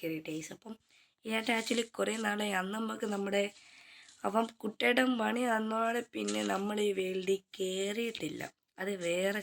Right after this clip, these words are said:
കാര്യം കേട്ടോ. ഇപ്പം നമ്മൾ ചുമ്മാ നമ്മൾ വേൾഡിൽ കയറി ഗൈസ്, നമ്മൾ മുൻഭാഗവും കാര്യങ്ങളൊക്കെ ഒന്ന് just ഒന്ന് വൃത്തിയാക്കി വെച്ചിട്ടുണ്ട് ഗൈസ്. ഓക്കെ, ഞാൻ അവൻ പണി തന്നേ പിന്നെ ഈ വേൾഡിൽ കയറിയിട്ടില്ല.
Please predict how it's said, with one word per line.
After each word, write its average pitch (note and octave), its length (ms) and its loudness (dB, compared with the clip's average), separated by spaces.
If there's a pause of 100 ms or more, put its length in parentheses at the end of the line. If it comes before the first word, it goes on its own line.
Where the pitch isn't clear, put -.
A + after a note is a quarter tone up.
കാര്യം D#3+ 320 -6
കേട്ടോ. - 180 -14 (720)
ഇപ്പം F#3+ 200 -2
നമ്മൾ F#3+ 160 2 (120)
ചുമ്മാ G3 220 2
നമ്മൾ G3 160 4 (100)
വേൾഡിൽ F#3+ 320 2
കയറി G3 200 2
ഗൈസ്, F#3+ 200 -2
നമ്മൾ F#3+ 160 0 (120)
മുൻഭാഗവും G3+ 540 -2 (100)
കാര്യങ്ങളൊക്കെ F3 440 0
ഒന്ന് E3+ 200 -6
just - 260 -4
ഒന്ന് F3 160 -4 (1040)
വൃത്തിയാക്കി G3 720 0 (120)
വെച്ചിട്ടുണ്ട് E3 760 -4
ഗൈസ്. D#3+ 280 -4
ഓക്കെ, - 140 -14 (140)
ഞാൻ G3+ 100 6 (100)
അവൻ A3 120 0 (160)
പണി G#3 220 2
തന്നേ G#3+ 280 -4
പിന്നെ G#3 220 -2
ഈ G3 80 -6
വേൾഡിൽ G3 320 0 (100)
കയറിയിട്ടില്ല. F#3 760 -2